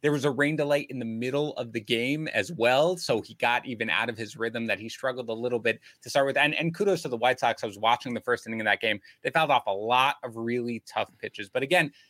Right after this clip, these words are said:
eight days rest. He had his start. It was rained out. They opted to then keep J Happ on his regular rotation and push Maeda back an extra day, and then he got rained out again. It's eight days rest. Pitchers are sometimes too strong. So for me,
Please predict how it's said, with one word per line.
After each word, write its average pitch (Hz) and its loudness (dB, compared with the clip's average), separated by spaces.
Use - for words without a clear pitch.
eight 180 2
days 190 2
rest. 208 2
He 127 -2
had 156 4
his 170 -4
start. 170 2
It 127 -2
was 123 -4
rained 156 0
out. 156 2
They 127 2
opted 160 -2
to - -10
then 139 0
keep 165 -8
J 139 2
Happ 131 0
on 123 0
his 123 -4
regular 131 0
rotation 123 -2
and - -8
push - -6
Maeda 123 -2
back 120 2
an 123 -10
extra - -6
day, 151 2
and 143 -6
then 143 -2
he 151 -2
got 139 0
rained 151 -4
out 143 2
again. 143 0
It's - -12
eight 165 -6
days 165 -2
rest. 147 4
Pitchers 160 -4
are 156 2
sometimes 139 -2
too 123 -6
strong. 117 -6
So 127 -8
for - -10
me, 165 -2